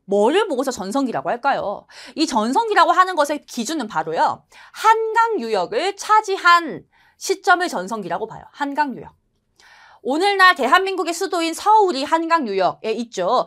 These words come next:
그러니까 이 땅이 굉장히 중요하고 오랫동안 수도일 정도로 아주 금싸라기 땅이라는 건데요. 그러면 한강 유역을 백제, 고구려, 신라가 차지했을 때를 각자 전성기라고 하는 거고 이 셋은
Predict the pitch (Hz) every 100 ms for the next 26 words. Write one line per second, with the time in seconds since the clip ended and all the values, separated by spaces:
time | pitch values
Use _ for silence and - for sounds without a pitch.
0 | - - 247 285 - 359 381 247 240 254
1 | 427 466 539 440 - 202 208 226 247 330
2 | 240 190 233 156 - - 220 294 466 466
3 | 359 330 392 415 226 214 277 294 233 294
4 | 320 _ - 180 185 196 170 - - -
5 | 262 359 370 294 320 370 320 233 202 170
6 | 160 285 170 - _ - 269 285 262 254
7 | 240 359 359 370 247 196 180 330 214 -
8 | _ 233 226 - 269 - 254 240 277 -
9 | 392 392 359 302 - 427 403 403 381 277
10 | 254 196 - 220 214 175 - - - 254
11 | 269 359 320 226 214 330 349 214 302 220
12 | 214 320 359 -